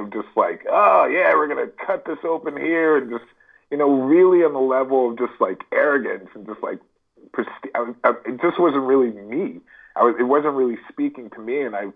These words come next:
felt that there was a lot of people out there that felt the same way. And so I wanted to create this type of show where it's not only ha-, it's not only dealing with plant-based people. The, the idea of the show is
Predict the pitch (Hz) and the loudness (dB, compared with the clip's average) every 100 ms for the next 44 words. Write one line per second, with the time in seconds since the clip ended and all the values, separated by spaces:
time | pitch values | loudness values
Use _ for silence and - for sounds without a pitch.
0 | - 135 123 107 104 101 101 101 101 101 | -2 -2 -4 -8 -6 -4 -2 -2 -2 -4
1 | 113 104 98 107 143 - 95 95 - _ | -6 -4 -2 2 0 0 -2 -2 -6 _
2 | _ _ - 104 95 - 104 - - 107 | _ _ -2 -2 0 -2 -2 -4 -10 -8
3 | 95 92 135 131 101 - 107 110 131 127 | -8 -2 0 0 -4 -4 -4 -2 -2 -2
4 | 127 110 - 117 131 131 117 101 - 104 | -2 -4 -2 2 2 0 -6 -12 -4 -4
5 | 101 92 - - - 131 110 98 - - | -4 -12 -12 -6 2 4 4 2 -4 -18
6 | - _ 101 98 - - - 104 127 139 | -20 _ -2 -2 -6 -10 -16 -10 2 4
7 | 175 - 139 156 160 147 127 123 - - | 4 2 2 2 2 0 -2 -6 -10 -14
8 | - - - - - 120 147 151 156 156 | -10 -10 -10 -6 -6 -4 2 4 4 4
9 | 139 123 131 143 123 104 101 - 120 - | 2 2 2 2 0 -6 -6 -6 -6 -6
10 | 117 107 101 - _ _ _ - - 196 | -6 -6 -8 -16 _ _ _ -14 -4 -4
11 | - 147 - _ _ _ - 117 117 123 | -4 -8 -10 _ _ _ -2 -2 0 2
12 | - 139 139 151 127 110 120 113 | 2 2 4 2 2 0 0 0